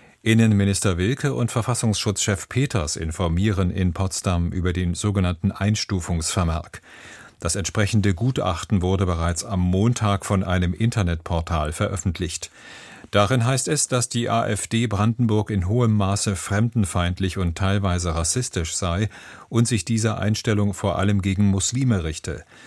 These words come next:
Zudem sehne sich der Landesverband nach revolutionären Zuständen, um den Parteienstaat abzuschaffen.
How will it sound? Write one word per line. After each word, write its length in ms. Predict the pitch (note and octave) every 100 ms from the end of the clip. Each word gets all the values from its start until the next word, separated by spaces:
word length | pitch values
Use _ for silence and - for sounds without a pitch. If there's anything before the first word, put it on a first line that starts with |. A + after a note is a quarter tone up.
| - -
Zudem 400 | - F#2+ F#2 G#2
sehne 420 | F2 F#2 A2+ B2+
sich 240 | G#2+ A2 -
der 220 | G#2+ G2
Landesverband 840 | F#2 A#2 A2+ - G#2+ F2+ G2 B2
nach 240 | G#2+ F2+ F2+
revolutionären 960 | E2+ F2+ F2+ F#2 - F2+ F#2 G#2+ G2
Zuständen, 640 | E2+ B2 A#2 A#2+ G#2 G#2 G2+
um 220 | G#2 F#2+
den 160 | G2
Parteienstaat 1000 | F#2 F#2+ F2 A#2 A#2 F2+ D#2+ - D#2+ D#2+
abzuschaffen. 800 | - F#2+ - F#2 - D#2 - -